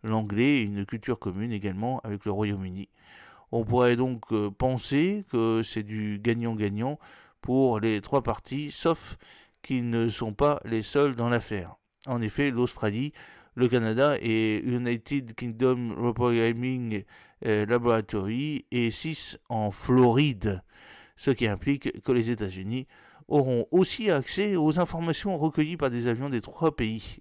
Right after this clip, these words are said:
l'Amérique par l'U S Air Force, et celle-ci, euh, pourra donc consulter ces données sans avoir la moindre obligation de communiquer les siennes. Et oui, ce que le général de Gaulle avait indiqué en mille neuf cent soixante et un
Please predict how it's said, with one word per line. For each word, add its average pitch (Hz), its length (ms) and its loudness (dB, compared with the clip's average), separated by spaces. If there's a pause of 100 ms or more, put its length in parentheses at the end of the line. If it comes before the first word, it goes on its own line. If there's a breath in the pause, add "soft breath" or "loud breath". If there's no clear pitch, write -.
l'Amérique 113 560 -2 (460 loud breath)
par 113 300 4
l'U 120 140 0
S 123 180 0
Air 98 120 -4
Force, 120 400 -2 (520 loud breath)
et 110 400 2
celle-ci, 120 680 -2
euh, 104 180 -2
pourra 113 380 0
donc 120 260 -4
consulter 139 560 -2
ces 120 160 -4
données 110 380 -4
sans 127 380 -4
avoir 117 340 2
la 104 100 -2
moindre 117 320 -2
obligation 117 540 -4 (480 loud breath)
de 117 260 4
communiquer 110 760 -2
les 113 140 -2
siennes. 110 480 -4 (360 soft breath)
Et 131 160 2
oui, 107 260 0 (340 soft breath)
ce - 180 -2
que 123 160 0
le 110 180 4
général 127 420 2
de 113 60 2
Gaulle 113 320 2
avait 120 380 0
indiqué 127 800 -2
en 131 160 -2
mille 127 140 -2
neuf 120 120 0
cent 120 160 -4
soixante 104 400 -6
et 95 80 -4
un 92 160 -8